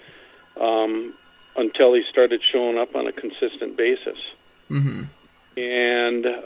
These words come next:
Speaker 1: um, of, of course, you know, a decent-sized bear came in, uh, a few, a few years ago that a hunter shot, and a, uh, uh, ghost bear just disappeared. So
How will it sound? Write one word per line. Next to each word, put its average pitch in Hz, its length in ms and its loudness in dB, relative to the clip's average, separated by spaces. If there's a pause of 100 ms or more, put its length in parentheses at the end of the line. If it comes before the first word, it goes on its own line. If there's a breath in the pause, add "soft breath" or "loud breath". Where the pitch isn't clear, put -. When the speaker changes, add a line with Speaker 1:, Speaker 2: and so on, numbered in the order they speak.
Speaker 1:
um, 120 680 0 (100)
of, 123 120 0 (320)
of 127 180 0
course, 123 320 6 (120)
you 127 100 0
know, 120 400 0 (480)
a 127 40 -2
decent-sized 117 760 -2
bear 117 200 4
came 117 360 -4
in, 123 360 -2
uh, 113 260 -4
a - 40 -8 (100)
few, 127 140 -2
a - 100 -14 (100)
few 120 140 0
years 113 360 2
ago 110 400 2 (380 loud breath)
that 107 320 2 (260)
a 113 80 0
hunter 110 340 -4
shot, 104 420 2
and 120 100 -6
a, 113 220 -2 (100)
uh, 57 300 -4 (320 soft breath)
uh, 98 180 -8 (140)
ghost 110 280 -2
bear 110 200 6
just 104 260 -4
disappeared. 110 800 0 (880 loud breath)
So 123 760 8